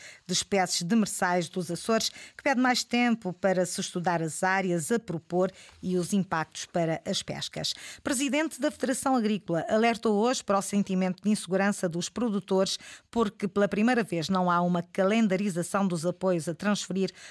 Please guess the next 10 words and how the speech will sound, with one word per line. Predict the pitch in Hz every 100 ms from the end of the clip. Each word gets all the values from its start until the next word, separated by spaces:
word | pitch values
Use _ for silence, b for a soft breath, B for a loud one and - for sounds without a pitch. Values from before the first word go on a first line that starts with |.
| B
pelo | - 208
Instituto | 214 - 190 - 202 -
de | 160
Financiamento | 185 190 190 - 180 185 185 -
da | 175
Agricultura | 175 190 - 175 - 202
e | 175
Pescas, | 202 196 - 165
o | 151
ifap. | 160 - 185 -